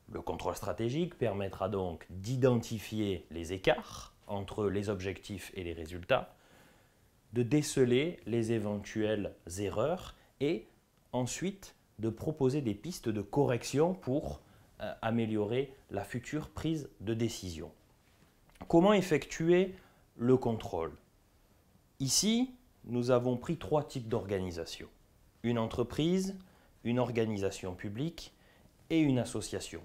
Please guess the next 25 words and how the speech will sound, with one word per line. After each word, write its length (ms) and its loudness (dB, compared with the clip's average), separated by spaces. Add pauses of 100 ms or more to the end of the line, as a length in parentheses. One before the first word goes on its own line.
(220)
Pour 120 -4
bien 240 2
faire 180 4
la 100 4
différence, 800 -6
nous 200 6
avons 260 8
donc 480 2 (380)
des 100 4
caractères 640 4
quantitatifs 960 -4 (460)
et 100 4
nous 200 6
avons 420 4 (560)
des 180 2
caractères 800 0 (460)
qualitatifs. 880 -2 (580)
Arrêtons-nous 460 6
d'abord 480 6
sur 560 -4 (680)
le 140 0
quantitatif. 1040 -2 (420)
Pour 200 10
une 100 6
entreprise, 720 0